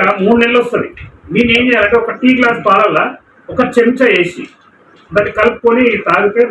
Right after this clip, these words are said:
మార్నింగ్ వరకు మోషన్ ఫ్రీ అవుతుంది ఒకటేసారి. మళ్ళీ ఏంటంటే విరోచనం అనేది సాఫీగా కావాలి. ఇప్పుడు ఏదైనా ఏ శాస్త్రంలోనూ కూడా ఇప్పుడు మనం ఏంటంటే కడుపు సాఫ్ కావాలన్నప్పుడు విరోచనం అన్నారు, కానీ దొడ్డికి అనే అది ఎక్కడ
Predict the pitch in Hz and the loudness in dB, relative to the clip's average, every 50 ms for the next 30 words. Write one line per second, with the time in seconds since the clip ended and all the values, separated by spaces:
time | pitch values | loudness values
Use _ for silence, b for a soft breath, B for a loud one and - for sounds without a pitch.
0 | 175 160 151 151 156 190 - 226 226 208 196 196 202 196 - - 202 170 170 - | -2 -6 -2 -2 0 0 0 -2 -2 0 -2 -2 -2 -4 -6 -2 0 0 0 0
1 | - - - - - - - - - - - 180 208 - 233 233 - - 196 175 | -2 -6 -10 -16 -20 -20 -20 -20 -12 -4 -2 0 0 2 0 0 -2 0 0 0
2 | 151 135 131 123 113 131 135 - 240 262 262 - - 139 113 - - - - - | 0 0 -2 -6 -6 -6 -4 -2 0 0 0 0 -2 -4 -8 -8 -10 -16 -20 -20
3 | _ - - - _ - - - _ - - - _ - - - - 180 202 208 | _ -20 -20 -20 _ -20 -20 -20 _ -20 -20 -20 _ -20 -8 -2 0 2 2 2
4 | 214 220 220 226 233 185 185 202 233 247 240 - 254 247 240 240 233 233 226 214 | 0 0 -2 -2 0 2 4 4 4 4 2 2 0 0 2 2 0 0 0 0
5 | 208 208 208 214 214 208 233 254 269 285 277 233 - - - 170 196 208 196 254 | 0 0 0 -2 0 0 0 0 0 0 0 -2 -4 -2 -2 -2 0 0 2 2
6 | 254 247 233 - - - - - - - - - _ _ - - - _ - - | 2 2 2 0 0 0 -2 -2 -4 -8 -12 -18 _ _ -20 -20 -20 _ -20 -20
7 | - - - 170 190 196 175 160 165 180 185 180 185 190 208 208 170 160 190 202 | -8 -2 0 0 2 2 2 2 2 2 2 2 2 2 2 2 2 2 0 2
8 | 202 202 208 202 202 - 208 202 202 190 190 180 170 165 165 185 180 180 - - | 2 2 0 0 0 -4 -4 -4 -2 -2 0 0 0 0 0 2 2 2 0 0
9 | - - - _ _ - - - - - - - - 156 156 156 156 156 156 156 | -2 -6 -12 _ _ -20 -20 -20 -20 -20 -12 -6 -2 0 2 2 2 2 2 2
10 | 156 175 185 180 170 170 185 185 - 170 170 196 196 208 - - 208 185 185 185 | 0 0 0 0 0 0 -2 -2 -2 -2 -2 -2 -4 -4 -4 -2 -2 0 0 0
11 | 170 180 170 170 165 165 151 160 160 170 180 160 147 160 190 214 214 - 190 175 | 0 0 2 2 0 0 0 -2 -2 -2 -2 0 0 2 2 2 0 -2 -2 -2
12 | 151 143 139 135 135 151 165 196 196 - 139 165 180 190 214 - 208 196 180 180 | 0 0 -2 -2 -2 -2 -2 -2 -2 -2 0 0 0 0 -2 0 0 0 0 0
13 | 175 160 156 156 160 156 - - 185 | 0 0 0 0 0 -2 -2 -2 -2